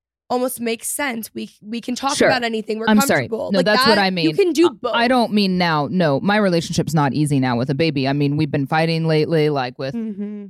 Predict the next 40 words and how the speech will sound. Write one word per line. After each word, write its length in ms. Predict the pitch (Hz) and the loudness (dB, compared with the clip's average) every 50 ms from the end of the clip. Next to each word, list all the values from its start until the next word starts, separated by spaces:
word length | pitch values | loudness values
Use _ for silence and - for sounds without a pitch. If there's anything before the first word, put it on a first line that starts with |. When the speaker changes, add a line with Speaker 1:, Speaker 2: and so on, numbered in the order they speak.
| - | -16
Speaker 2:
chores 440 | - - - 202 190 180 180 175 170 | -18 -8 -4 -2 0 0 0 0 -2
around 200 | 175 165 160 160 160 | -2 -4 -4 -4 -4
the 60 | 156 | -4
house 540 | 147 165 180 160 156 156 156 156 - - - | -2 -2 0 0 0 0 0 -2 -4 -2 -2
and 320 | 156 139 131 131 139 131 - | -2 -2 -2 -4 -8 -12 -12
parenting 680 | - - 175 170 165 160 160 147 - 185 170 160 160 160 | -6 -4 -2 0 0 0 -2 -2 -4 -2 -2 -2 -2 -2
and 360 | 147 139 135 139 143 123 143 | -2 -2 -2 -2 -4 -4 -2
that. 160 | 165 190 - - | -2 -2 0 0
Yes, 340 | 190 170 139 - 151 - - | 0 0 0 0 -2 -2 0
no, 180 | 170 143 127 | 2 2 2
relationships 640 | 139 170 180 208 240 233 - 202 185 - 175 - - | 2 2 2 2 2 0 -2 -4 -4 -4 -4 -4 -4
in 120 | 156 143 139 | -6 -6 -2
general 340 | 135 - 147 147 147 139 131 | -2 -2 0 0 0 0 0
are 100 | 127 117 120 | -2 -2 -2
not 160 | 117 110 - | -4 -4 -4
easy. 360 | 95 104 113 - 127 113 - - | -6 -8 -6 -6 -6 -6 -4 -2
I 120 | 160 165 165 | -2 0 0
just 240 | 175 175 - - | 0 -2 -2 -2
mean 340 | 170 160 151 147 143 139 135 | -4 -2 -2 -2 -2 -2 -2
that, 380 | 131 139 123 117 107 - - - | -2 0 0 -2 -4 -6 -6 -6
you 80 | 160 | -4
know, 80 | 147 123 | -2 -2
that 180 | 123 123 - - | -2 -2 -4 -6
stage 280 | - - 170 165 160 165 | -4 -2 -2 0 0 0
of, 140 | 147 - | -2 -2
like, 260 | - 127 120 113 - - | -2 -2 -2 -2 -2 -4
planning 460 | - - - 165 156 156 156 156 151 | -4 -2 0 0 0 2 0 0 0
to 80 | 160 151 | 0 -2
hang 220 | 156 160 156 160 175 | 0 -2 0 0 0
out 300 | 190 190 170 151 139 131 | 0 0 0 0 0 -2
and 160 | 131 139 135 | -4 -2 -2
going 200 | 147 151 156 156 | 0 0 0 0
on 140 | 156 156 156 | 0 0 -2
vacation 600 | 165 156 - 180 196 196 - - 175 156 147 139 | -4 -4 -4 -4 -4 -4 -2 -2 -2 0 0 0
and 120 | 131 139 | 0 -2
wanting 180 | 143 147 151 151 | -2 -2 0 -2
to 40 | 147 | -2
spend 240 | - - 151 147 139 | -2 -4 -4 -4 -4
time 240 | 139 160 170 180 185 | -6 -6 -4 -4 -4
together, 440 | 175 180 156 147 135 139 135 131 | -4 -2 -2 -2 -2 0 -2 -2